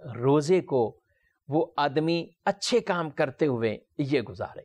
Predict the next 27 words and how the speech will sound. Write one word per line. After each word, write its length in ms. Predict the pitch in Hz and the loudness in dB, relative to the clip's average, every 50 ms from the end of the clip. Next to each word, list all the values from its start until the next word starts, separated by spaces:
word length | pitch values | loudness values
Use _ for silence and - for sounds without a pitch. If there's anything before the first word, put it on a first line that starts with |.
| _ _ _ _ _ _ _ _ _ _ - | _ _ _ _ _ _ _ _ _ _ -4
کچھ 200 | 170 165 - 175 | -4 -2 0 0
لوگ 160 | 208 202 196 | 0 2 2
ایسے 240 | 185 185 - - 214 | 2 0 0 0 -2
ہوتے 200 | 202 208 240 226 | 0 0 0 0
ہیں، 60 | 185 | 0
روزہ 320 | 151 156 185 196 - 233 | 2 2 2 2 2 2
رکھنے 360 | 220 196 185 175 - 190 214 | 2 0 0 -2 -2 -4 -2
کے 140 | 202 196 180 | 0 0 0
باوجود 640 | 147 131 143 143 139 143 131 156 160 175 165 139 110 107 - _ _ _ _ _ _ _ _ _ - | 0 0 -2 -2 -2 -2 0 4 4 6 4 4 2 -2 -6 _ _ _ _ _ _ _ _ _ -4
وہ 340 | 139 139 156 175 175 165 156 117 - - | 0 2 4 4 4 4 2 0 -2 -2
معاذ 360 | 131 143 165 180 175 139 151 | 0 2 2 2 2 2 0
اللہ 320 | 147 139 139 147 143 131 120 | 0 0 2 2 2 0 0
ثم 220 | - 143 143 135 127 117 113 | -2 -4 -4 -2 -2 -2 0
معاذ 280 | 117 117 120 113 104 | 0 0 0 -2 -2
اللہ، 180 | 120 107 104 110 117 - - _ _ | -6 -6 -6 -6 -8 -8 -12 _ _
کوئی 140 | - 143 117 | -4 -4 -4
تاش 420 | - - 139 143 147 - - - | -2 -2 0 0 0 -2 -4 -6
کھیلنے 300 | - 135 120 117 117 110 | -6 -4 -4 -4 -4 -4
میں، 180 | 107 104 117 - _ _ _ - | -6 -6 -10 -12 _ _ _ -4
کوئی 160 | - 135 127 | -2 0 0
لوڈو 280 | 143 147 143 160 156 | 0 -2 -2 -2 -4
کھیلنے 360 | - - 139 131 127 123 123 117 | -2 -4 -4 -4 -2 -2 -4 -4
میں، 180 | 110 107 131 | -6 -8 -10
کوئی 220 | - - 147 143 127 117 156 | -10 -8 -8 -8 -4 -2 -2
گیمز 320 | 175 180 180 175 147 - | -2 -2 -2 -6 -6 -6
کھیلنے 320 | - 147 143 139 139 135 | -6 -4 -4 -2 -2 -2
میں، 180 | 127 123 120 | -2 -4 -4